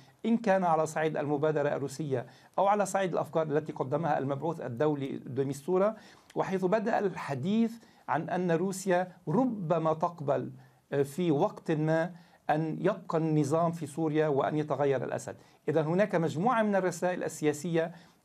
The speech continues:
التي أراد الأسد إيصالها إلى، إلى، إلى السوريين وربما أيضًا إلى الخارج، خصوصًا عندما نعلم أن ظهوره العلني نادر للغاية، يعني خلال عام واحد،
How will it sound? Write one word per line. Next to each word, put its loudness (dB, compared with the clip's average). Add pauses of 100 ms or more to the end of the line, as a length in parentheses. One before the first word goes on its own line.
التي 0
أراد 2
الأسد -2
إيصالها 0 (420)
إلى، 4
إلى، 2
إلى 0
السوريين 0
وربما 2
أيضًا 0
إلى 0
الخارج، 2 (280)
خصوصًا -2
عندما 0
نعلم 0
أن -2
ظهوره 2
العلني 2 (220)
نادر 2
للغاية، 2
يعني 0
خلال 2
عام 2
واحد، -2